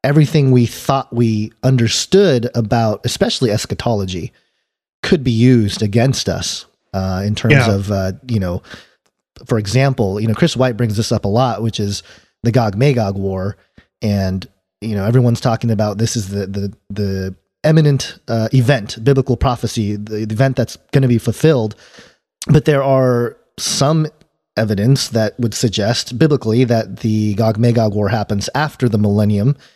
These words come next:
Speaker 1: and other evidence that suggests that the Antichrist wars, uh, for example, in Daniel eleven, are trying to fulfill, make it look like the Antichrist is fulfilling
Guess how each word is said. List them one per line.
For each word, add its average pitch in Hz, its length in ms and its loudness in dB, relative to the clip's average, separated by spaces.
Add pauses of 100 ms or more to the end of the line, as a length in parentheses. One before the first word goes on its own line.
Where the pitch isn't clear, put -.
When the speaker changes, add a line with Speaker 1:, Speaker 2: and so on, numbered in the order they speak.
(360)
Speaker 1:
and 117 300 0
other 165 220 2
evidence 135 480 2
that 127 100 -2
suggests 131 420 0
that 127 380 -2
the 127 140 0
Antichrist 139 560 -2
wars, 135 640 2
uh, 120 320 2 (160)
for 131 80 0
example, 123 400 0
in 110 80 2
Daniel 127 280 2
eleven, 131 460 0 (600)
are 131 320 2
trying 156 480 0
to - 180 0
fulfill, 147 460 2
make 160 200 2
it 135 100 -2
look 170 280 2
like 98 440 -4
the 131 120 4
Antichrist 123 540 0
is 120 100 -2
fulfilling 127 720 0